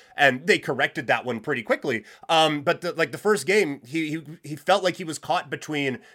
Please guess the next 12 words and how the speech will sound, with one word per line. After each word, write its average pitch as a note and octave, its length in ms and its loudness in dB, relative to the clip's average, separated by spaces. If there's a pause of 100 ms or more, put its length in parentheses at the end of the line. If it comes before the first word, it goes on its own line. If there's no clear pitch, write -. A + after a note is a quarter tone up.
"Okay, E3+ 140 0
well, D#3+ 120 4
I'm D#3 80 0
supposed A3+ 300 -2
to G3+ 40 -12
be, F3+ 120 -4
like, D3 240 0
pucks E3 260 -4
in C#3 120 -2
deep C#3+ 220 -10
guy, A#2+ 220 0
but A#2 260 0